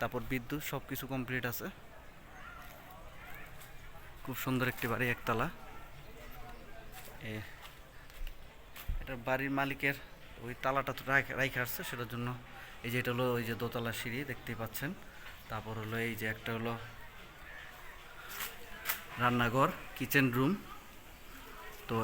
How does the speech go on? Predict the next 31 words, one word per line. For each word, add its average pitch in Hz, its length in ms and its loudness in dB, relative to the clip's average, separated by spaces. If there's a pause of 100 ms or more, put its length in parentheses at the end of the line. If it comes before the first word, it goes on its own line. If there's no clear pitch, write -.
এটার 120 240 2
সাথে 135 280 4
হলো 135 160 6 (100)
এই 131 140 6
যে 127 80 12 (500)
একটা - 240 4
রুম, 160 200 8
ওই 123 100 4
যে 123 100 6
একটা - 200 -2
রুম, 101 120 -2 (640)
আর - 60 -2 (140)
ওই 143 180 6
যে 139 100 6
হলো, 139 180 6 (880)
যে 110 160 -6
দেখাচ্ছি, 117 380 -6 (920)
এই 107 120 -8
যে - 80 -10 (460)
ওইটা 127 200 -2
হচ্ছে 139 240 -4
হলো 151 160 0 (440)
টয়লেট, 123 400 0 (460)
তারপরে 120 320 -4
এই 120 100 -2
যে 120 140 -4
দুইটা 123 260 0
রুম, 135 160 0 (960)
তারপর 110 260 -2 (120)
হলো, 113 200 0 (600)
এরপর 120 200 -4